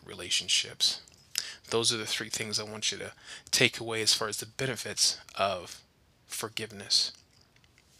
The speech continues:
Next thing I want to talk about is how regret ties itself to forgiveness as well.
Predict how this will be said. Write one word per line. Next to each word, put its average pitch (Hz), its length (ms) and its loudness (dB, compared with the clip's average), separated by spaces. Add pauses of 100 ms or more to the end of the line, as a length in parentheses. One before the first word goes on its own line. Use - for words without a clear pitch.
(880)
Next - 160 12
thing 226 120 8
I 156 60 8
want 135 140 8
to - 60 0
talk 117 220 8
about 117 360 2
is 117 480 2 (100)
how 135 560 0 (240)
regret 120 840 0 (640)
ties 110 520 8
itself - 500 10
to - 120 -2
forgiveness 110 640 -2
as - 160 -2
well. 110 300 -6